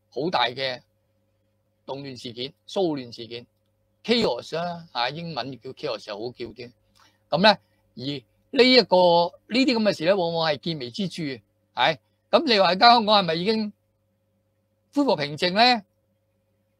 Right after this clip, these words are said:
噉你見，雖然係少少地開始有人去，噉已經見到啦，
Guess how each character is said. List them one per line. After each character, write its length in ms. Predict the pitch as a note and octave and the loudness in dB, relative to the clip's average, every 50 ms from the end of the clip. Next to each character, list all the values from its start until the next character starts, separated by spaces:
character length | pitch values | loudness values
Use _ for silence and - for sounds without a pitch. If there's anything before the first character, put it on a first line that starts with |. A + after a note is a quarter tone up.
| _ _ _ - - | _ _ _ -12 -8
噉 180 | F3+ G#3+ A#3 | -4 -2 -2
你 100 | G3 F3+ | -2 -2
見， 360 | D3+ - F3+ E3+ F3 F3 F3+ _ _ _ _ _ _ - | -4 -4 -6 -6 -6 -8 -10 _ _ _ _ _ _ -2
雖 240 | - B3+ A#3+ F#3+ | 4 6 6 6
然 120 | D3+ D3+ D3+ | 4 -2 -4
係 160 | D3 - E3+ | -2 -2 -2
少 60 | G3+ | 0
少 160 | F3 F#3+ F#3 | 2 2 2
地 120 | F#3+ F3+ F3 | 2 4 6
開 280 | F3+ G3 G#3+ G3+ F3+ | 6 6 6 6 2
始 60 | - F#3 | 0 0
有 100 | F3+ D#3+ | 0 0
人 180 | C3+ A#2 A2 | 0 -2 -6
去， 360 | A#2 E3+ F#3+ F#3 F3+ F3 F3 _ _ _ _ _ _ - - | -4 -2 -2 -2 -2 -4 -8 _ _ _ _ _ _ -14 -10
噉 120 | - A3 | -8 -8
已 120 | G#3 D#3+ D3 | -8 -8 -8
經 180 | D3 F3 E3+ D#3+ | -8 -8 -10 -10
見 220 | C3+ C3+ A#2+ A2+ | -10 -12 -14 -14
到 100 | A2 A2 A#2 | -14 -16 -16
啦， 120 | A#2+ B2 | -16 -20